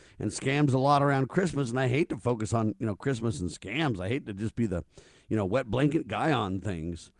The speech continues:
But you know what? I think it will be a Merry Christmas if we can save you from a scam. So be very careful on Facebook, uh, on Marketplace or on some of these places, because, look, they can scam you, and you think that you're too smart to get scammed, and they've got legitimate things that they do that make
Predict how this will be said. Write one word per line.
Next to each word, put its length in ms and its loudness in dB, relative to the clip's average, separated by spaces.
But 240 4
you 100 4
know 120 8
what? 260 10
I 120 6
think 120 4
it 120 2
will 120 6
be 120 8
a 40 6
Merry 280 4
Christmas 420 0
if 80 2
we 160 0
can 140 -4
save 280 -2
you 140 4
from 220 2
a 40 4
scam. 400 0
So 120 -2
be 140 0
very 320 2
careful 460 0
on 200 6
Facebook, 640 2
uh, 60 -2
on 400 4
Marketplace 760 2
or 140 2
on 160 4
some 160 2
of 60 2
these 180 2
places, 500 0
because, 200 0
look, 240 6
they 160 -2
can 140 -4
scam 380 2
you, 120 6
and 100 4
you 100 6
think 380 0
that 140 -6
you're 120 -2
too 200 2
smart 320 0
to 80 -6
get 140 0
scammed, 500 4
and 160 0
they've 240 0
got 240 4
legitimate 640 8
things 380 8
that 160 -2
they 180 8
do 300 12
that 160 4
make 180 4